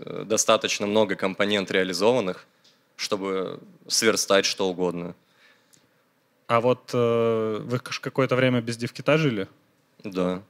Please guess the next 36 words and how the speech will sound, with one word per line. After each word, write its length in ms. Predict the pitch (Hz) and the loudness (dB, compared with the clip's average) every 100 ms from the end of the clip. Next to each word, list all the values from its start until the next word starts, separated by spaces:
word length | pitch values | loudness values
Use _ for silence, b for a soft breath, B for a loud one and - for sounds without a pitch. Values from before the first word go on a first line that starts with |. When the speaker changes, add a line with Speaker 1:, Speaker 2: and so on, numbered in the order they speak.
| - | -10
Speaker 2:
И 100 | 123 | -4
вот 180 | 123 123 | 0 0
Speaker 1:
да. 40 | 98 | 2
Speaker 2:
как 200 | 143 135 | -2 0
вы 60 | |
поддерживали 540 | 123 117 131 131 120 110 | -6 0 0 0 -4 -6
совместимость? 560 | - 120 - 131 101 | -8 -8 -8 -8 -2
Выкатка 360 | 139 151 - 143 | 0 0 -2 0
новой 180 | 139 135 | 2 4
версии — 260 | 156 - 143 | 2 0 -4
это 120 | 131 | 0
не 80 | 139 | 0
поддержка 460 | 143 143 - - | 2 2 0 -4
обратной 340 | 107 110 - 107 | -2 -4 -4 -12
совместимости, 680 | 104 104 - 104 95 - 110 | -10 -10 -10 -10 -12 -6 -4
это 180 | 120 | -4
просто 380 | 131 127 123 123 | -2 -2 -2 -4
Speaker 1:
Нет. 60 | 113 | -4
Speaker 2:
выкатка 420 | 98 120 - 117 | -6 -8 -10 -8
на 240 | 120 120 | -4 -2
Speaker 1:
То 60 | 107 | -2
Speaker 2:
новых 140 | 117 | -2
Speaker 1:
есть 140 | 113 - | -4 -2
под-, 20 | |
Speaker 2:
пользователей. 260 | 107 101 101 | -2 0 -2
Speaker 1:
поддержка 520 | 95 117 139 - 104 | 0 2 2 2 0
у 80 | 95 | 2
нас, 400 | 131 - - - | 2 2 -2 -6
вот 260 | 101 98 - | -4 -4 -4
ещё 280 | - - 101 | -6 -2 -2
раз, 280 | 92 - - | -2 -6 -10
э, 260 | - 95 90 - | -6 -6 -6 -6
когда 300 | 95 110 104 | 0 2 2
не 140 | 107 | 0
было 200 | 95 92 | -2 -4
дивкита, 600 | 95 - 98 117 143 | -4 -8 -4 0 -2